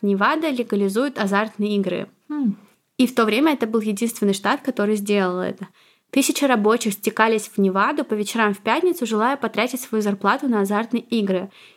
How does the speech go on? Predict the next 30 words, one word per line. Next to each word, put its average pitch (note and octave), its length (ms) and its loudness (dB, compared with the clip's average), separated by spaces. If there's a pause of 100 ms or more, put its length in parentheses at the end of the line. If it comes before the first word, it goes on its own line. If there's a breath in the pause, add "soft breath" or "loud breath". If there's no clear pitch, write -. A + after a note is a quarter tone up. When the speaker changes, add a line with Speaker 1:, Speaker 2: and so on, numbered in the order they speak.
Speaker 1:
И G#3+ 60 0
Сигел D4+ 420 2
в A#3 60 0
этом B3 380 0
видел A3+ 360 0
огромный A3 420 2
потенциал G3+ 720 0
и A#3+ 160 -4
сразу A#3+ 340 0
же B3+ 80 -6
поделился A#3+ 400 0
своей A#3+ 300 0
идеей A#3+ 220 0
с - 120 -10
Лански. G3 540 -2 (440)
Говорил: B3 260 2
"Давайте C4 320 2
что-нибудь C#4+ 340 0
там A3 160 4
откроем. G#3 580 -2 (340)
Место C4+ 320 2
ничего A#3 340 2
не A#3+ 140 2
будет F#3+ 220 0
стоить". F#3 460 -2 (360)
И G#3 40 -2
Лански B3 340 0
понравилось, A#3 680 0
очень-очень A3+ 640 0
понравилось. G3+ 640 -2